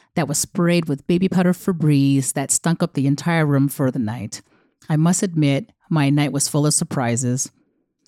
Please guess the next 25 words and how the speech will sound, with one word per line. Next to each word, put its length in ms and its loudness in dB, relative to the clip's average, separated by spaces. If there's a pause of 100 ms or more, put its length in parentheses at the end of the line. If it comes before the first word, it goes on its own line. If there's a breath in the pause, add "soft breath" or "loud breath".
(120)
Then 120 0
my 120 0
fiance, 560 -2
who 120 -2
loves 440 -4
to 140 -6
look 260 0
for 120 -4
the 100 -4
best 340 -2
in 160 -2
everyone, 420 2
said, 520 0 (440 soft breath)
"Maybe 220 2
that 180 0
was 140 2
the 100 -2
guy's 300 2
first 380 0
A-, 200 4 (260)
Airbnb 800 4
experience." 640 -4
Bless 360 -10
his 160 -10
heart. 340 -8